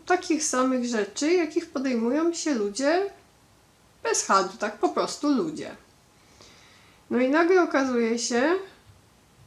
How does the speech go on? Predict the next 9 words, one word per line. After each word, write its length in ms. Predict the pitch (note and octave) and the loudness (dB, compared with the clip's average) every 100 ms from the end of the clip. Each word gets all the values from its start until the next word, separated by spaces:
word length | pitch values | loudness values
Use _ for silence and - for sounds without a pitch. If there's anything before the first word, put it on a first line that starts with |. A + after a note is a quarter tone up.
| _ _ - | _ _ -14
że 280 | G#3 - C4 | -8 -2 -2
jednak 360 | E4 A4+ F#4 | 0 -2 -2
jest 200 | F4+ - | -2 -2
tego 200 | E4+ D#4 | -2 -2
za 140 | D4+ C4+ | 0 -2
dużo. 480 | G#3 G3 - - - - _ _ _ - - - - - - - _ - | -2 -8 -10 -12 -16 -20 _ _ _ -20 -20 -20 -20 -20 -20 -20 _ -4
I 100 | E4+ | -2
przychodzi 540 | E4 C#4 - G#3 A3+ | -2 -6 -4 -4 -4
klops. 480 | A3+ C#3+ - - - | -6 -12 -12 -14 -16